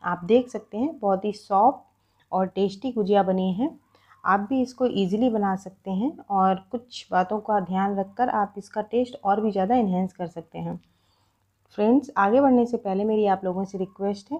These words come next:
जो भी इस channel पर नए हैं please channel को like and subscribe ज़रूर कीजिए। Bell icon को भी press कीजिए, जिससे कि मैं जो भी नया video upload करूँगी उसका notification आपको मिल जाएगा।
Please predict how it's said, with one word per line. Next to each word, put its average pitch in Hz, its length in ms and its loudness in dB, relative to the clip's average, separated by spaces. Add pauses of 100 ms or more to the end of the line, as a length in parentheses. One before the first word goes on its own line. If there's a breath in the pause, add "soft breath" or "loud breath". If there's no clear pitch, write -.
(120)
जो 196 140 2
भी 202 100 4
इस 208 120 -4
channel 202 240 -2
पर 202 140 -6
नए 196 220 -2
हैं 262 200 -2
please 208 400 -2
channel 185 280 -4
को 185 180 -6
like 180 360 2
and 220 180 -4
subscribe 185 460 -4
ज़रूर 185 320 -2
कीजिए। 208 280 -4 (540 soft breath)
Bell 202 220 6
icon 262 300 4
को 262 100 -2
भी 240 120 2
press 190 320 -4
कीजिए, 196 320 -6
जिससे 214 340 -2
कि 226 100 -4
मैं 226 160 2
जो 202 140 2
भी 277 120 2
नया 240 180 2
video 190 300 0
upload 190 300 -6
करूँगी 196 340 -4
उसका 208 240 -4
notification 180 640 -6
आपको 180 260 -8
मिल 214 220 2
जाएगा। 160 320 -2